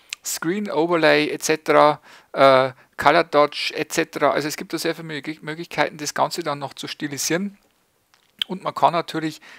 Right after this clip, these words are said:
die Shine Opacity anst-, äh, äh, hier auch noch ändern oder auch das gesamte System. Und, äh, die Farben, die man jetzt bei dem Shine sieht, äh, äh, heben sich jetzt mehr oder weniger auch durch den Text hervor.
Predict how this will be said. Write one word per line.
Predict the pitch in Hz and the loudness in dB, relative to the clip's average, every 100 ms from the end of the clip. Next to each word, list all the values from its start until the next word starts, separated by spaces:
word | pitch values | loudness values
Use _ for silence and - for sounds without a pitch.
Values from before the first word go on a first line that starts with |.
| _ | _
die | - | -6
Shine | - - 190 | 2 2 2
Opacity | - - 156 175 143 - 139 | -4 -4 -2 -2 -4 -8 -6
anst-, | 131 139 - - | -6 -6 -8 -8
äh, | - 131 - 143 131 | -6 -6 -4 -2 -2
äh, | 135 - - | -4 -10 -20
hier | _ 156 156 139 | _ -6 -2 0
auch | 139 | -2
noch | 151 139 - | -4 -8 -6
ändern | 147 156 156 156 - - _ | -10 -4 -4 -4 -18 -20 _
oder | 147 147 143 | -10 -8 -4
auch | 139 - | -6 -6
das | - | -12
gesamte | - 147 143 139 135 | -10 -8 -8 -8 -10
System. | - 135 - 143 175 - - _ | -8 -8 -4 -6 -6 -14 -20 _
Und, | - 147 143 - | -10 -8 -10 -12
äh, | 147 | -10
die | 135 143 | -10 -2
Farben, | 127 127 147 160 147 _ _ | 6 6 6 2 -18 _ _
die | 165 | -14
man | 147 | -8
jetzt | 139 139 139 | -6 -6 -6
bei | - 123 | -8 -8
dem | 127 | -10
Shine | 127 117 120 143 | -6 -2 -2 -4
sieht, | 156 _ - | -12 _ -12
äh, | 147 127 127 | -4 -4 -4
äh, | - 127 123 - _ - - | -6 -8 -8 -18 _ -20 -16
heben | 131 143 151 | -10 -10 -10
sich | 143 139 | -12 -12
jetzt | 135 139 | -10 -8
mehr | 120 127 147 170 | -8 -2 0 0
oder | 143 123 | -6 -8
weniger | 135 180 185 160 127 | -8 -6 -2 0 0
auch | 135 | -2
durch | - 139 | -4 -12
den | - 120 | -12 -10
Text | - 151 - - | -4 -2 -2 -6
hervor. | 139 151 147 143 | -6 2 4 2